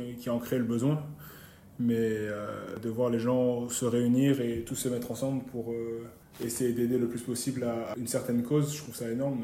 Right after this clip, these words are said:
Et ouais, c'est, ça se rassemble vachement de l'olympisme, tout simplement qu'on le fait dans, sous différentes couleurs. L'olympisme, c'est, c'est surtout pour son pays, et là, c'est vraiment pour l'humanitaire. Mais je pense que les valeurs se, se partagent, il n'y a aucun doute.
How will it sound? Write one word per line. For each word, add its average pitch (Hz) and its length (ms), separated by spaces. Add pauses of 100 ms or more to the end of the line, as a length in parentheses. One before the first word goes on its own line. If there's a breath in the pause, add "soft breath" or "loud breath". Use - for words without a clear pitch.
(120)
Et 110 760
ouais, 143 140
c'est, 139 160
ça 110 160
se - 80
rassemble 127 260
vachement 127 220
de 123 60
l'olympisme, 120 440
tout - 60
simplement 123 380
qu'on 123 140
le 113 60
fait 120 160
dans, 113 240
sous 120 200
différentes 113 420
couleurs. 151 300 (460 loud breath)
L'olympisme, 117 480
c'est, 113 200
c'est 113 140
surtout 117 260
pour - 180
son 123 120
pays, 131 480
et 117 100
là, 127 140
c'est 117 140
vraiment 117 260
pour 117 140
l'humanitaire. 113 500 (220)
Mais 117 60
je - 60
pense 135 140
que 123 60
les 117 60
valeurs 123 280
se, 113 260
se 117 120
partagent, 117 440
il 110 40
n'y 107 60
a 110 80
aucun 113 160
doute. 113 200